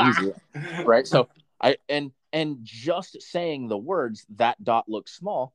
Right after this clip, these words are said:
Speaker 1: what's that bring your percentage down to, right? You're no longer at ninety percent. Your percentage is now down there around seventy because you just told yourself that this dot's gonna be hard, right?
Speaker 2: Right.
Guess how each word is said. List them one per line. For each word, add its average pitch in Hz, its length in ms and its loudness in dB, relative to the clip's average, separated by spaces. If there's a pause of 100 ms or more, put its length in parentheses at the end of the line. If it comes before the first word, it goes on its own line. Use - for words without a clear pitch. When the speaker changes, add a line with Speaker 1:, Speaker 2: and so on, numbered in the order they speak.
Speaker 1:
what's 131 300 0
that 165 200 -2
bring 139 180 -6
your 127 120 -4
percentage 92 560 -6
down 85 180 -6
to, 78 260 -8
right? 110 200 6
You're 120 120 2
no 139 120 6
longer 156 300 2
at 120 100 -4
ninety 120 260 -6
percent. 120 460 -8
Your 104 140 -6
percentage 127 500 -6
is 120 120 -8
now 127 200 -2
down 120 240 -4
there 120 160 0
around 120 220 -2
seventy 120 500 -2
because 107 360 -4
you 117 200 -2
just 127 260 0
told 160 260 2
yourself 98 360 -2
that 95 160 -6
this 110 160 0
dot's 101 260 0
gonna 92 140 -8
be 87 180 -12
hard, - 300 -2 (440)
right? 92 140 2
Speaker 2:
Right. - 220 2